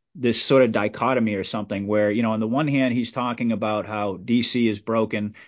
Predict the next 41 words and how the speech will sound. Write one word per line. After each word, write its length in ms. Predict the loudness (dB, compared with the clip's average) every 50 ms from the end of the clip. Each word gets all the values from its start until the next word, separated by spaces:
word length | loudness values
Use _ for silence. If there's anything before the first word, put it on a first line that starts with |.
| _
which 200 | -6 -4 -4 -2
we 120 | 0 0 2
all 240 | 4 4 4 4 2
agree, 360 | 2 0 -2 0 0 0 0
the 120 | -2 -4
courts 360 | -4 0 2 2 2 2 0
are 80 | -4 -4
fixed, 440 | -4 -4 -4 -4 -4 -4 -6 -8 -6
the 80 | -6
whole 200 | -2 -2 -2 -2
system 460 | -2 -2 -2 -2 -2 -2 0 -2 -2 -2
is 100 | -2 -6
fixed, 420 | -8 -4 -2 -2 -2 -4 -8 -12
it's 120 | -6 -2
all 180 | 0 0 0 0
cooked. 460 | -2 -2 0 0 0 -2 -4 -12 -20 -20 -20 -20 -20 _ _ 2
He 100 | 4 4
doesn't 220 | 4 6 4 2
have 200 | 2 2 2 2
to 180 | 2 2 2 0
convince 420 | -2 -4 -4 -2 -2 -2 -4 -2 -4
any 200 | -4 -4 -4 -4
of 100 | -4 -4
us 200 | -6 -6 -6 -8
of 100 | -8 -4
that. 360 | -2 -2 -2 -2 -4 -6 -10 _ _ _ _ _ _ _ -4
I 100 | -2 0
think 180 | 0 0 2
the 80 | 0 0
harder 360 | 2 4 4 4 4 2 0
sell 380 | -2 -2 -2 -2 -2 0 0 -2
is 120 | -2 -2
whether 260 | 0 0 0 0 0
or 100 | 0 -2
not 300 | -2 -2 -4 -4 -6 -6
we're 120 | -6 -4 -4
actually 340 | -4 -4 -6 -6 -6 -4
gonna 160 | -2 -2 -2 -2
get 260 | 0 0 -2 -2 -2
to 80 | -6
justice. 720 | -6 -4 -4 -4 -4 -4 -6 -8 -8 -8 -8 -8 -8 -10